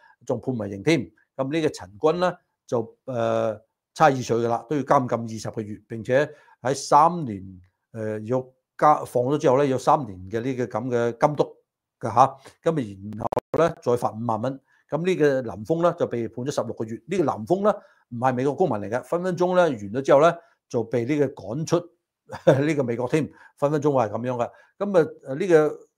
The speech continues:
陳軍嘅另外一個拍檔呢，亦都被呢個，呃，F B I拉咗嘅，就喺二零二四年十二月十九號嘅時候啊，呢個人呢，叫做孫耀寧。咁亦都被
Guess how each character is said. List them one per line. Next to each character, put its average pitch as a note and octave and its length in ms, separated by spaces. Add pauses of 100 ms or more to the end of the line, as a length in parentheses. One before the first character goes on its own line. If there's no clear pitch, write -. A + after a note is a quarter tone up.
陳 G#2+ 300
軍 F3+ 300 (100)
嘅 C#3+ 160
另 C#3 280
外 C3+ 120
一 - 40
個 D#3 60
拍 C#3 100
檔 C3+ 300
呢， D#3 60
亦 C#3 100
都 E3 220
被 B2 340
呢 C3+ 140
個， B2+ 200
呃 A#2+ 340 (260)
，F D3+ 200
B D3+ 80
I D3+ 80
拉 D3 200
咗 D3 80 (120)
嘅， A#2 100
就 A#2+ 120
喺 C3+ 300 (460)
二 C3 260
零 A2+ 140
二 B2 40
四 C3+ 140
年 G#2+ 220
十 - 320
二 - 160
月 B2 240 (280)
十 - 200
九 - 280
號 C#3+ 80
嘅 B2 220
時 - 100
候 F#2+ 60
啊， A#2 180
呢 C3+ 40
個 D#3 60
人 B2+ 360
呢， C#3 120
叫 B2 200
做 A2+ 360 (300)
孫 A3 440
耀 E3 120
寧。 G#2 220 (200)
咁 D#3+ 160
亦 C#3+ 120
都 E3+ 200
被 B2 540